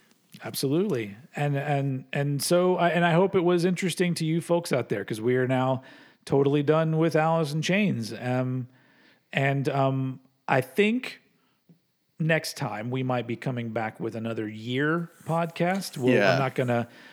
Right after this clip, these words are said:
Speaker 1: I'm not gonna give any hints out, but, um, we may do another top five of partic-, of a particular year,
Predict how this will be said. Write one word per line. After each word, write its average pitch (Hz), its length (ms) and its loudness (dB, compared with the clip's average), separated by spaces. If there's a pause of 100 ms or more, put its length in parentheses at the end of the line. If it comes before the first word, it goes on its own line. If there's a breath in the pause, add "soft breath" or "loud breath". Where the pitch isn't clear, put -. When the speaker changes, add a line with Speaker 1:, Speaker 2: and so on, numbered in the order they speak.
(120)
Speaker 1:
I'm 139 120 -4
not 139 200 0
gonna 127 240 2
give 117 240 2
any 113 200 0
hints 104 300 -2
out, 101 300 -4
but, 117 220 -2
um, 104 380 -2 (640 loud breath)
we 117 160 0
may 120 160 0
do 113 220 2
another 104 240 0
top 107 300 -4
five 113 240 -2
of 107 120 -4
partic-, - 400 -4
of 117 100 -6
a 123 60 -2
particular 151 580 0
year, 135 520 2